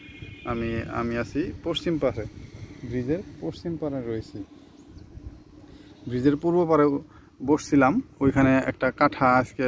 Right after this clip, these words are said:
আহ, তারা জাল দিয়ে মাছ ধরবে, যার ফলে ওখান থেকে উঠে আসতে হয়েছে। ওইখানে একটা মাছ হিট হয়েছে, এখানে দুইটা মাছ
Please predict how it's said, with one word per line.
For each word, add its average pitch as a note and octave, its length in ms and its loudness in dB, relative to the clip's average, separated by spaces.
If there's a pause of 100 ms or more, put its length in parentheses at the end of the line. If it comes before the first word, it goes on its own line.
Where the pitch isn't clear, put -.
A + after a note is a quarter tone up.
আহ, A#2+ 240 -2
তারা A#2+ 380 4 (420)
জাল B2+ 240 6
দিয়ে B2 180 6 (280)
মাছ A#2+ 280 0
ধরবে, A#2 300 0 (800)
যার A#2+ 140 4
ফলে A#2 200 2 (100)
ওখান A#2+ 260 -2
থেকে A#2 140 0
উঠে A#2+ 220 0
আসতে A2 280 -2
হয়েছে। G#2+ 300 -4
ওইখানে A#2+ 340 0
একটা A2+ 200 -2
মাছ A2+ 220 0
হিট A2+ 120 -4
হয়েছে, A#2+ 200 -2 (500)
এখানে A#2+ 280 0
দুইটা A2+ 280 0
মাছ A#2 140 -4